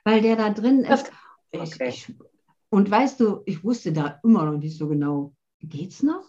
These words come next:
Speaker 2: Ja,
Speaker 1: Ich,
Speaker 2: ja.
Speaker 1: weißt du, ich bin am Rhein spazieren gegangen, mal so Luft holen von den ganzen Situationen
Speaker 2: Ja.
Speaker 1: in, in diesen, ähm,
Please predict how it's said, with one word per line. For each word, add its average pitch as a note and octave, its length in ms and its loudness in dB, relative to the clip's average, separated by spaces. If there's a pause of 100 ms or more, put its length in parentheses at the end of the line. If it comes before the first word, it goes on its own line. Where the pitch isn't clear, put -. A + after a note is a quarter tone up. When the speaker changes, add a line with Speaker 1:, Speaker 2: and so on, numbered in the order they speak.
(320)
Speaker 2:
Ja, E3+ 220 6
Speaker 1:
Ich, E3+ 580 0
Speaker 2:
ja. F#3+ 360 4
Speaker 1:
weißt C#4+ 240 4
du, D#4+ 40 2
ich C#4 180 4
bin C#4+ 180 6
am B3+ 160 4
Rhein B3 280 2
spazieren C#4 480 -2
gegangen, A#3 280 4
mal A3+ 120 2
so G3+ 100 0
Luft C#4 380 -2
holen C4+ 240 2
von G#3 160 -4
den G3+ 120 -2
ganzen G#3+ 520 -2
Situationen A3 640 0
Speaker 2:
Ja. F3+ 380 4
Speaker 1:
in, G#3 60 -4
in A3 260 -4
diesen, G3+ 360 2
ähm, G3 440 -2